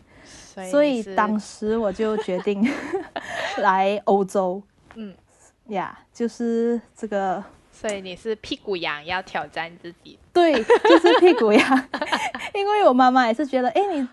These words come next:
Speaker 2: 你为什么不要去美国？或者是很，很多马来西亚人都是去澳洲、
Speaker 1: 英国。
Speaker 2: 英国、
Speaker 1: 嗯。
Speaker 2: 美国。
Speaker 1: 嗯，嗯，嗯。
Speaker 2: 澳洲因为靠近，英国是因为，呃，学习的体系比较相像，
Speaker 1: 嗯。
Speaker 2: 因为我们学的都是英国的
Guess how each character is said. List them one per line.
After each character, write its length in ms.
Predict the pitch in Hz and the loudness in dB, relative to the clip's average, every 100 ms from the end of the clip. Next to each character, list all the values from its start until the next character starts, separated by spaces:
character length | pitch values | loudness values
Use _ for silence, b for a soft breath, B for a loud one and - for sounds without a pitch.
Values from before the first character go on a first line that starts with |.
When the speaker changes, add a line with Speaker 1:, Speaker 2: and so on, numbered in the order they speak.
| _ | _
Speaker 2:
你 180 | 254 254 | -4 -2
为 140 | 285 | 0
什 120 | 330 | -2
么 140 | 254 240 | -2 -4
不 100 | 262 | -4
要 120 | 269 | -8
去 120 | 269 | -4
美 220 | 269 202 | -4 -4
国？ 220 | 180 190 214 | -8 -8 -2
或 160 | 320 | -2
者 160 | 247 208 | -2 -8
是 280 | 226 269 269 B B B | -6 -8 -8 B B B
很， 260 | 233 226 | -2 0
很 120 | 233 | 2
多 100 | 247 | 2
马 140 | 285 247 | 4 2
来 120 | 240 | 2
西 140 | 269 | 0
亚 100 | 254 | 0
人 140 | 208 208 | 2 0
都 140 | 214 | -2
是 100 | 214 | -2
去 220 | 220 - | -4 -6
澳 280 | 226 - 233 | -2 0 0
洲、 380 | 208 202 190 190 _ | 0 -4 -4 -6 _
Speaker 1:
英 100 | _ | _
国。 80 | 202 | -8
Speaker 2:
英 100 | 202 | -8
国、 440 | 190 190 185 190 - _ | -4 0 0 -2 -8 _
Speaker 1:
嗯。 80 | 185 | -16
Speaker 2:
美 180 | 170 180 | -10 -10
国。 380 | - 185 175 202 _ B | -8 -6 -6 -8 _ B
Speaker 1:
嗯， 80 | 180 | -20
嗯， 0 | |
嗯。 180 | B B B _ | B B B _
Speaker 2:
澳 160 | 294 294 | 4 4
洲 240 | 262 247 | 2 0
因 120 | 269 | 2
为 60 | 262 | 2
靠 280 | 262 254 240 | 4 2 2
近， 260 | 247 220 - | -2 -6 -6
英 140 | 208 | -6
国 160 | 214 214 | -4 -4
是 160 | - | -2
因 140 | 254 240 | -2 0
为， 220 | 247 240 | 0 -2
呃， 400 | 185 180 175 175 190 | -4 -4 -4 -6 -12
学 260 | - 196 | -6 -4
习 320 | 214 - 208 | -4 -6 -8
的 140 | 202 196 | -4 -4
体 280 | 190 - 175 | -4 -10 -10
系 380 | - 226 185 - | -8 -6 -6 -8
比 80 | |
较 160 | 175 180 | -6 -6
相 300 | 190 190 175 | -4 -8 -8
像， 240 | - 180 | -8 -8
Speaker 1:
嗯。 40 | - | -6
Speaker 2:
因 80 | 202 | -6
为 260 | 202 202 208 B 175 | -4 -4 -8 B -18
我 60 | - | -8
们 120 | 185 | -6
学 220 | 202 - 202 | -4 -2 -2
的 60 | |
都 100 | 185 | -2
是 160 | 185 208 | -4 -8
英 160 | 180 | -8
国 220 | 175 - | -10 -6
的 80 | 180 | -6